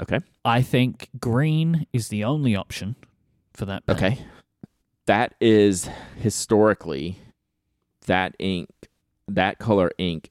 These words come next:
Speaker 1: has been the only ink in that pen. I purposely chose something different.
Speaker 2: Okay.
Speaker 1: Historically, I use Ackerman number twenty-eight,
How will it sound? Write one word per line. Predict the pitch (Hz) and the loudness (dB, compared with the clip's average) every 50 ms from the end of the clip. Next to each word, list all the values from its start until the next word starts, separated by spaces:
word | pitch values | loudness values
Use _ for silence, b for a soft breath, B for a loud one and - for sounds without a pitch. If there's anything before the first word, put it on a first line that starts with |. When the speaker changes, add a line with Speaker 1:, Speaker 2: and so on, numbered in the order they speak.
| _ - | _ -8
Speaker 1:
has | 92 92 - | -8 -8 -6
been | - 92 92 90 87 | -4 -4 -4 -2 -2
the | 87 90 - | -4 -4 -4
only | - 90 87 82 87 85 | -4 -4 -4 -4 -4 -6
ink | - - 80 78 - - - | -8 -8 -10 -10 -12 -12 -12
in | - 80 78 | -12 -12 -10
that | 78 71 - - - | -12 -12 -12 -14 -12
pen. | - 73 65 65 - - - - - | -12 -10 -10 -10 -12 -12 -14 -12 -8
I | - 87 | -6 -6
purposely | - - - 107 98 87 - - - - - 87 - | -6 -4 -2 0 0 0 -2 -6 -10 -10 -10 -10 -8
chose | - 87 76 71 - | -6 -6 -6 -6 -6
something | - 82 71 67 - 71 71 | -6 -10 -10 -10 -12 -12 -12
different. | - - 80 - - 50 - _ _ - | -12 -12 -14 -14 -16 -18 -18 _ _ -14
Speaker 2:
Okay. | 120 117 - 117 101 92 - _ _ _ _ - - | -14 -12 -12 -12 -14 -14 -16 _ _ _ _ -20 -8
Speaker 1:
Historically, | 107 113 113 - - - 131 139 151 147 - 113 107 101 101 95 - | -2 0 0 2 2 4 4 4 4 4 2 2 2 4 4 2 0
I | 85 92 | 0 0
use | 90 92 92 92 90 85 - - | 0 2 2 2 2 0 -2 -2
Ackerman | 87 90 - - 95 92 87 90 | -4 -4 -2 -2 -2 -2 -2 -2
number | 90 87 90 - | -2 -2 -4 -4
twenty-eight, | - - 95 87 82 80 73 73 76 - - | -4 -6 -6 -6 -4 -6 -6 -6 -6 -8 -8